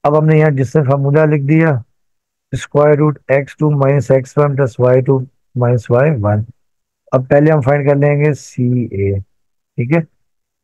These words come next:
अब सी के coordinates हो गए एक्स वन, वाई वन और ए के हो गए एक्स टू, वाई टू, क्योंकि पहले सी है, ए बाद में।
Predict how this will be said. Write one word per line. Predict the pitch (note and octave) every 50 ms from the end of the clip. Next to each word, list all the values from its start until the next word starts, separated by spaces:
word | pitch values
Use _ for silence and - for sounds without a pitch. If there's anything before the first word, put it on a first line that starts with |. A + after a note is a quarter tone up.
| _ -
अब | C#3+ C3+
सी | A#2 - - D3+ D3+ D#3
के | D3 E3 D#3+
coordinates | - D#3 D#3 D3 D3 D3+ D#3 D#3+ D3+ C3+ -
हो | D3
गए | D3 D3 D3 C#3+
एक्स | C3+ - - C#3+
वन, | D3 C#3+
वाई | C#3 B2 B2+ C3 C3+ C#3+
वन | D3 D3+ E3+ F3 F#3 - _ _ _ _ _ _ _ _ _ -
और | C#3+ D3 D3+ - - -
ए | C#3 D3 D3+ D#3+ D#3 D3+
के | D#3
हो | D3+ C#3+ C#3
गए | C#3+ D3+ C#3+ C#3+
एक्स | C3+ B2 - -
टू, | - D#3+ F#3+ A3+ A#3+ - _ B2
वाई | A#2 A2+ A2+ A2 A2 A2
टू, | A2 - - B2
क्योंकि | - - - _ _ _ _ - C#3 C#3 D3+
पहले | - - C#3 C#3 D3 D#3+ C#3+
सी | - - D#3 D3+
है, | D#3+ D#3+ - - -
ए | C3 C3+
बाद | B2+ A2 A2 A2 A2+ A2 A2
में। | A2 G#2+ G2+